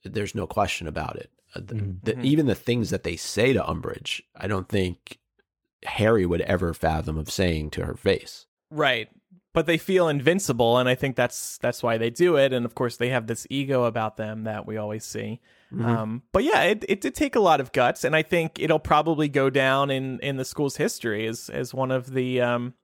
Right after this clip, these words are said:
Speaker 3: well, like it said, I think, by J K Rowling, they've reached legendary status. <laughs> I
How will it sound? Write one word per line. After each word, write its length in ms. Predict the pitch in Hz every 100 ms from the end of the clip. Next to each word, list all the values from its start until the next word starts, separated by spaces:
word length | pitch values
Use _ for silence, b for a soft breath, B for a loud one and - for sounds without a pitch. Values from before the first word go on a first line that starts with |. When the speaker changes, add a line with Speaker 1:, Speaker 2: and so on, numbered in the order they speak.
| -
Speaker 3:
well, 180 | 156 160
like 180 | 160
it 120 | 165 -
said, 280 | - 302
I 60 | 117
think, 240 | - 123
by 80 | 123
J 180 | 120 131
K 140 | -
Rowling, 400 | 131 214 123 101
they've 260 | 117 120 123 127
reached 380 | 135 - -
legendary 680 | 131 131 139 147 139 143 143
status. 640 | - - 143 214 - - -
<laughs> 20 |
I 640 | 147 156 151 180 - -